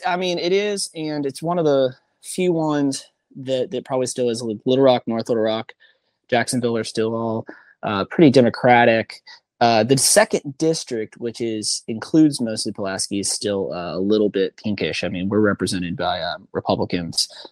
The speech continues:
uh, at, at every congressional district.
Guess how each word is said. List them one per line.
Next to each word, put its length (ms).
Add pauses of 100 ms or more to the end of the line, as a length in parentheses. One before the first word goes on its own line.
(160)
uh, 140
at, 220
at 180
every 640
congressional 460
district. 440